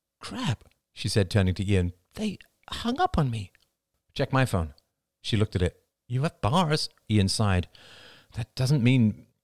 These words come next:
much. Try calling someone." "I'll call Rachel." She held down a thumb on the screen. "Call Rachel." "I can't find any contact by that name,"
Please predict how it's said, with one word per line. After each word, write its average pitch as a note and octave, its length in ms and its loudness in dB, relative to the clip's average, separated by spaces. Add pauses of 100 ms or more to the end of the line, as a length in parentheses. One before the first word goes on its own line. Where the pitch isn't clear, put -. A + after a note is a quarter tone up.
(120)
much. A#2 540 0
Try D3+ 180 -2
calling F3+ 480 2
someone." G2 500 0 (580)
"I'll - 80 -6
call D#3+ 180 -2
Rachel." C3 420 -2 (420)
She A2 160 0
held G#2+ 200 4
down F#2 340 2
a - 60 -6
thumb F2+ 380 0 (140)
on G2 100 -2
the F2 80 -2
screen. E2+ 440 -2 (340)
"Call E3 440 2
Rachel." C#3 520 0 (1080)
"I F#2+ 60 -2
can't F2+ 280 0
find A2 440 0
any C3 160 0
contact A#2 520 -2
by D#2+ 160 -2
that F2+ 240 -2
name," F#2 320 -2